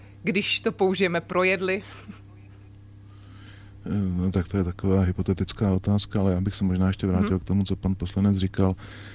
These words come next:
Speaker 2: že nechci spekulovat, eh, o tom, co bude za padesát let.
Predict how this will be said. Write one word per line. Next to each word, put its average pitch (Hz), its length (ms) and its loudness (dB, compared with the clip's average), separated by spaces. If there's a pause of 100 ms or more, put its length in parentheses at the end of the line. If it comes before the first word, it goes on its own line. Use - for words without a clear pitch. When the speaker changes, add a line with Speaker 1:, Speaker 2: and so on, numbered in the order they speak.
(140)
Speaker 2:
že 95 160 0
nechci 92 260 2
spekulovat, 92 480 2 (220)
eh, 95 80 2
o - 100 -10
tom, 87 180 2
co 87 120 -2
bude 92 160 4
za 85 100 0
padesát 92 540 0
let. 92 220 2